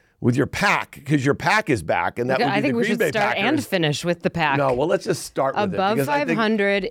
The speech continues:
Speaker 1: Yeah.
Speaker 2: in the wild card race. I
Speaker 1: Crazy.
Speaker 2: mean, the first, the opening drive, the first quarter
Speaker 1: Yeah.
Speaker 2: was sensational. And Jordan Love has thrown a lot of Hail Marys. I love me a good Hail Mary.
Speaker 1: Yeah.
Speaker 2: None of them have landed, really, until now. <laughs> He threw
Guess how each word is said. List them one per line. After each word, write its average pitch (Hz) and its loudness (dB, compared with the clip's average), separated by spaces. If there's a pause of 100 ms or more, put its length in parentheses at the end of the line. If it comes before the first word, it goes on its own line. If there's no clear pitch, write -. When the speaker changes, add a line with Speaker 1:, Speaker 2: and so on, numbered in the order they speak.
(120)
Speaker 1:
Yeah. 196 0
Speaker 2:
in 240 2
the 277 2
wild 202 0
card 196 0
race. 190 0
I 175 0
Speaker 1:
Crazy. 190 0
Speaker 2:
mean, 180 2
the 180 -2
first, 226 -4 (340)
the - 0
opening 294 0
drive, 185 -2
the 220 0
first - -2
quarter 196 -2 (200)
Speaker 1:
Yeah. - -18
Speaker 2:
was 175 2
sensational. 139 -2 (300)
And 214 0
Jordan 339 0
Love 240 0
has 190 -2
thrown 180 0
a 143 0
lot 156 2
of 151 -2
Hail 160 -2
Marys. 151 0
I 151 0
love 160 0
me 151 0
a 143 0
good 139 0
Hail 135 -4
Mary. 135 0
Speaker 1:
Yeah. - -10
Speaker 2:
None 165 0
of 165 -2
them 156 0
have 139 -2
landed, 151 0
really, 202 0
until 160 0
now. 151 0
<laughs> - -6
He 294 -2
threw 226 0